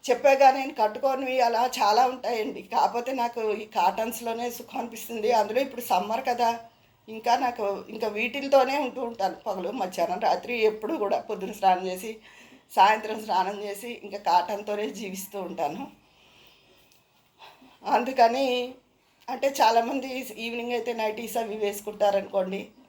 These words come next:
నాకు అలవాట్లేదు నైటీలు వేసుకోవడం. చిన్నప్పుడంతా అసలు, చిన్నప్పుడంటే చిన్నప్పుడే నా పెళ్ళైపోయి నా సొంత కాపురం నాకున్నా, మా నాన్నగారు మేము ఎప్పుడు చాలా ఊళ్ళల్లో ఒక చోటే ఉండేవాళ్ళం. మేము ఉండే చోట ఆయన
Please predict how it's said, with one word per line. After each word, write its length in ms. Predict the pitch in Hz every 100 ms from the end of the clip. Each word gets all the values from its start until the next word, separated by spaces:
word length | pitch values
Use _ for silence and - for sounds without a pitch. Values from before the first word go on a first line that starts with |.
| _ _ _ 190
నాకు 240 | 226 -
అలవాట్లేదు 640 | 143 170 226 226 196 180
నైటీలు 460 | 170 165 165 208 190
వేసుకోవడం. 440 | 139 - 147 117 - - _ _ _ _ _ _ _ _ _ _ -
చిన్నప్పుడంతా 680 | 233 240 247 247 240 240 240
అసలు, 600 | 233 233 233 214 202 - - _ 233
చిన్నప్పుడంటే 460 | 208 233 294 285
చిన్నప్పుడే 440 | 330 285 262 269 294
నా 140 | 294
పెళ్ళైపోయి 680 | 269 262 240 269 262 277 277
నా 180 | 269 247
సొంత 260 | 247 208
కాపురం 400 | 240 254 254 277
నాకున్నా, 640 | 262 233 220 214 349 349 196 - _ _ _ -
మా 60 |
నాన్నగారు 540 | 262 240 262 320 320 311
మేము 360 | 285 269 277
ఎప్పుడు 260 | 277 226 277
చాలా 400 | 285 269 226 269
ఊళ్ళల్లో 380 | 262 247 247 254
ఒక 180 | 254 233
చోటే 380 | 247 254 262 294
ఉండేవాళ్ళం. 540 | 247 240 214 180 - -
మేము 580 | 185 196 240 226 185 208
ఉండే 200 | 226 240
చోట 320 | 247 254 247
ఆయన 420 | 269 254 262 247